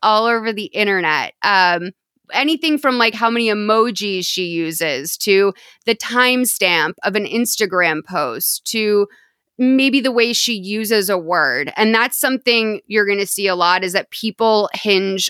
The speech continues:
on literally her word choice or where words go in sentences. And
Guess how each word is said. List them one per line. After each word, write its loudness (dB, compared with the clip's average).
on 2
literally 2
her 0
word 0
choice -2
or 2
where 2
words 0
go 2
in -2
sentences. -4
And 2